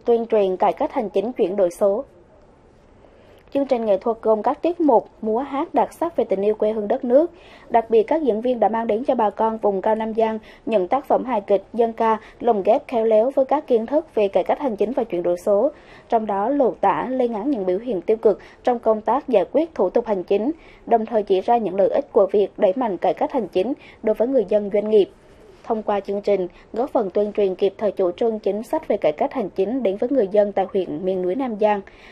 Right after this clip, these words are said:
qua đó giúp họ hiểu hơn về luật cải cách hành chính, quyết tâm của Đảng, Nhà nước trong công cuộc tiếp tục xây dựng và hoàn thiện nhà nước pháp quyền xã hội chủ nghĩa thông qua đẩy mạnh cải cách hành chính trong tình hình mới.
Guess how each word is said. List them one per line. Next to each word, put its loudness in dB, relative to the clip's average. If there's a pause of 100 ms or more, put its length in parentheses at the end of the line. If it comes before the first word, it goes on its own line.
(100)
qua 2
đó 0
giúp -2
họ 0
hiểu -4
hơn -2 (240)
về 4
luật 2
cải 0
cách -2
hành -4
chính, 0 (160)
quyết 2
tâm 0
của 0
Đảng, -2
Nhà -4
nước 0
trong 2
công 0
cuộc 2 (240)
tiếp 2
tục 0
xây -2
dựng 2
và -2
hoàn -4
thiện -2
nhà 0
nước 0
pháp -2
quyền 0
xã -6
hội -2
chủ -2
nghĩa 2 (360)
thông -2
qua 0 (100)
đẩy 2
mạnh -6
cải 0
cách -4
hành -6
chính -4
trong -2
tình 2
hình -8
mới. -6